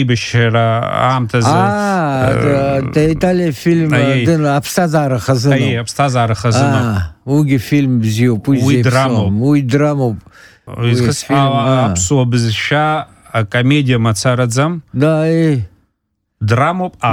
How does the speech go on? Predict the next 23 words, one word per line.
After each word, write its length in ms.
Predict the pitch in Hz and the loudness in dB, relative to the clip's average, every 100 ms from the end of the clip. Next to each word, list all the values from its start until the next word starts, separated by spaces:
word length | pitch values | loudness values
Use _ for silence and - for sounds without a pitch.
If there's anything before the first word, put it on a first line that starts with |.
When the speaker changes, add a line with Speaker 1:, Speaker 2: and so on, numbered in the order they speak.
| 156 | 0
Speaker 1:
аха, 580 | 160 165 190 226 233 - | 0 0 0 0 -2 -4
э, 540 | 160 156 151 143 139 | -2 0 0 0 2
Speaker 2:
даҽак-, 400 | 156 - 175 143 | 0 0 -2 0
даҽакала 600 | 165 160 - 160 185 170 160 | 0 0 0 -2 0 0 0
ицәажәо, 500 | 143 - 156 135 143 | -2 -2 -2 0 -2
даҽакала 580 | 120 127 - 123 156 156 | -2 -4 -2 -2 0 0
иҟоуп. 240 | 127 127 | 0 -2
Иаҳҳәап, 400 | 143 123 - 180 131 - 135 - | -2 -2 -2 -4 -4 -10 -12 -4
агладиатор, 920 | 131 123 147 143 151 170 165 135 101 - - _ _ | 0 2 2 2 2 0 0 -2 -2 -6 -20 _ _
аа, 600 | - 127 127 123 120 117 | -2 0 2 2 2 2
Speaker 1:
Аиеи. 280 | 120 143 139 | 2 2 0
Speaker 2:
аԥсуа 300 | 101 - 139 | -2 -2 0
бызшәала, 840 | 123 127 104 - 156 156 151 143 113 - - _ | 2 0 -2 -2 0 2 0 -2 -4 -12 -20 _
еиҳа 580 | 127 131 127 123 117 156 151 | 0 2 2 0 0 0 0
иҳаркны, 760 | 123 127 110 - 143 165 160 | 2 0 -2 0 2 2 2
ацивилизациа 920 | 131 - 135 127 131 131 135 156 - 160 | -2 -2 0 2 2 2 0 0 0 -2
аҵаҵаны 480 | 127 131 101 123 139 | 0 -6 -2 -2 0
аԥсуа 300 | 147 - 127 | -2 -2 -2
бызшәа 360 | 110 107 - 107 | 0 -2 -4 -8
цивилизациа 760 | - 117 123 127 123 147 - 135 | -2 0 2 2 2 0 0 -4
аҵаҵаны 440 | 104 113 - 104 | -2 -4 -2 -2
ауп 160 | 98 90 | -2 -4
ишыҟасҵо. 680 | 95 - 98 98 80 82 - | -8 -6 -4 -4 -4 -14 -20